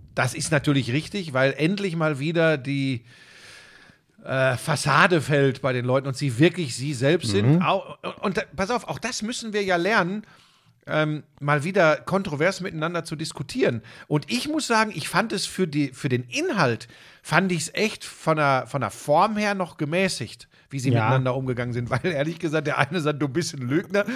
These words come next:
Speaker 1: und der andere sagt,
Speaker 2: Du
Speaker 1: „Du
Speaker 2: hast
Speaker 1: bist eine
Speaker 2: keine
Speaker 1: Be-, du hast
Speaker 2: Ahnung.
Speaker 1: keine Ahnung, bist eine beleidigte
Speaker 2: <laughs> Ja.
Speaker 1: Leberwurst und hast eh nichts mehr auf die Kette gekriegt nach deiner aktiven Karriere.“ Das hat er ja durch die, will er natürlich bestreiten, aber durch die Blume hat er es so gesagt.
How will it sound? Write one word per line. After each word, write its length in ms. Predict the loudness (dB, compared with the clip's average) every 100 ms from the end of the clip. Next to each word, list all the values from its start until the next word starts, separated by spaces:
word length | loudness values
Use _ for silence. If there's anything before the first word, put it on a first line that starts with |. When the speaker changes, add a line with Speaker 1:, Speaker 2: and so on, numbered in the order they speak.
| -4
Speaker 1:
und 140 | -4 0
der 120 | 0
andere 220 | 0 -2
sagt, 240 | 0 0 6
Speaker 2:
Du 60 |
Speaker 1:
„Du 60 | 8
Speaker 2:
hast 160 | 8 8
Speaker 1:
bist 120 | 6
eine 80 | 8
Speaker 2:
keine 120 | 8
Speaker 1:
Be-, 60 | 8
du 80 | 8
hast 100 | 10
Speaker 2:
Ahnung. 100 | 10
Speaker 1:
keine 220 | 10 10
Ahnung, 180 | 8 8
bist 160 | 6
eine 100 | 6
beleidigte 420 | 4 4 4 2 4
Speaker 2:
<laughs> 20 |
Ja. 80 | 6
Speaker 1:
Leberwurst 560 | 8 6 4 0 0 -2 -4 -8 0
und 140 | 4
hast 200 | 4 4
eh 140 | 2
nichts 240 | 4 0 0
mehr 140 | 2
auf 80 | 4
die 100 | 4
Kette 320 | 6 6 6
gekriegt 360 | 6 6 2 2
nach 160 | 0
deiner 280 | 0 0 -2
aktiven 380 | -6 -4 0 2
Karriere.“ 340 | 4 4 2
Das 160 | -4 -4
hat 120 | -2
er 60 | 0
ja 100 | 0
durch 140 | -2 -4
die, 180 | 2 6 8 8 8 10
will 140 | 10
er 100 | 8
natürlich 360 | 4 2 -4 -6
bestreiten, 500 | -4 2 2 2 -2
aber 120 | -2
durch 140 | -2
die 80 | -4
Blume 280 | -4 -2 0
hat 100 | 0
er 60 |
es 80 | -2
so 120 | 6
gesagt. 360 | 6 8 6